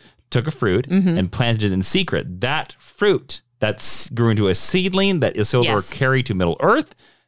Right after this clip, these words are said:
Speaker 1: that seedling was planted in Minas Ithil, um, before it was destroyed into the end of the Second Age, and that is the seedling that grew into the first White Tree of Gondor. So,
Speaker 2: A,
Speaker 1: Nim-
Speaker 2: a seed from Nimloth.
Speaker 1: Nimloth Junior
Speaker 2: Wow.
Speaker 1: is the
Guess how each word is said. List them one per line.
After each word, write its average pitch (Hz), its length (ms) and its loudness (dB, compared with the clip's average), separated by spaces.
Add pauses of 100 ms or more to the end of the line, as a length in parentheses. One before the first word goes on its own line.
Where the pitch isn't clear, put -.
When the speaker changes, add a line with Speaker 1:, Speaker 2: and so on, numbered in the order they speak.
Speaker 1:
that 123 340 -4
seedling 135 400 2
was 110 140 0
planted 98 340 2
in 87 100 2
Minas 90 360 2
Ithil, 175 560 0 (320)
um, 90 380 2
before 92 280 0
it 90 40 0
was 92 120 -2
destroyed 110 640 0
into 95 760 0
the 90 140 0
end 95 100 0
of 85 60 -4
the - 40 -12
Second 104 200 -4
Age, 135 240 0
and 95 140 -4
that 98 140 -2
is 92 60 -4
the 92 80 -4
seedling 90 340 2
that 82 100 2
grew 82 220 0
into 80 120 0
the 80 80 -2
first 78 320 -2
White 80 220 -2
Tree 78 180 0
of 78 100 0
Gondor. 80 300 0
So, 131 420 0 (400)
Speaker 2:
A, 247 100 0
Speaker 1:
Nim- 175 200 -6
Speaker 2:
a 240 140 0
seed 277 440 0
from 254 460 2
Nimloth. 170 580 2
Speaker 1:
Nimloth 214 460 2
Junior 208 640 2
Speaker 2:
Wow. 185 340 2
Speaker 1:
is 131 160 2
the 131 100 2